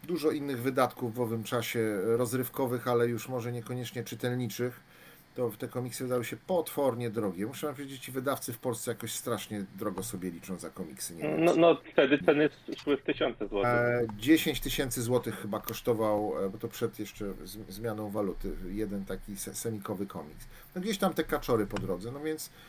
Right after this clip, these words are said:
Speaker 1: e, komiks nie był moim głównym hobby. Moim głównym hobby była fantastyka. E,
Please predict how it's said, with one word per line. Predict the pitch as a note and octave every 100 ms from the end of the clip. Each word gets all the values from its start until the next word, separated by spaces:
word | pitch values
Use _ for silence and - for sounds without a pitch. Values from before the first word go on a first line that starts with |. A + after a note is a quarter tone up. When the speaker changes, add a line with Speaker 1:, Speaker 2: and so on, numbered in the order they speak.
| - - - -
Speaker 1:
e, | C3+ C#3+ - - - - -
komiks | - G#3 G3+ -
nie | A3+
był | A3
moim | F#3 F3+ D#3+
głównym | D#3+ D3+ C3
hobby. | A#2 G#2+ F2+ A#2+
Moim | D#3
głównym | G3 G3
hobby | F#3+ F3+ F3
była | E3+ E3+
fantastyka. | D#3+ D#3+ E3+ C#3 - G2+ G2 F2+ G2+ -
E, | -